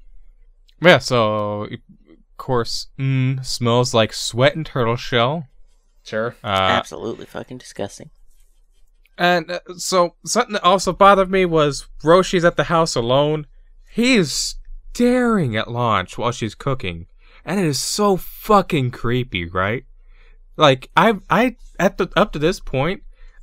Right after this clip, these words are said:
Speaker 1: I wasn't creeped out by Roshi because it's just like, ha ha, old man being pervy, right? He's being fucking creepy. He's staring at her in the doorway.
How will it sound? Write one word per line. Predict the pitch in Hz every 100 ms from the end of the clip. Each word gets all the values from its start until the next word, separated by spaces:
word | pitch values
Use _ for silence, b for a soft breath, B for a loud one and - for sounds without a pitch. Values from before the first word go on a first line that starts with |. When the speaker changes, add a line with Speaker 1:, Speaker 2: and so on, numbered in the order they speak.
| -
Speaker 1:
I | 147
wasn't | 214 220 -
creeped | - 180 180 -
out | 117 127
by | 170
Roshi | 185 202 214 - 220
because | 160 - 139 131
it's | 131
just | 160 143
like, | 143 131
ha | 151 139
ha, | 139 131 123
old | 120
man | 120 117 110
being | 113 107
pervy, | - 110 95
right? | 85 101 147 - b b b b
He's | - 151 -
being | 165 107 -
fucking | 117 107 98
creepy. | 90 123 123 104
He's | 123 180
staring | - - 120 135 120
at | 110
her | 104
in | 104
the |
doorway. | 92 107 117 117 98 87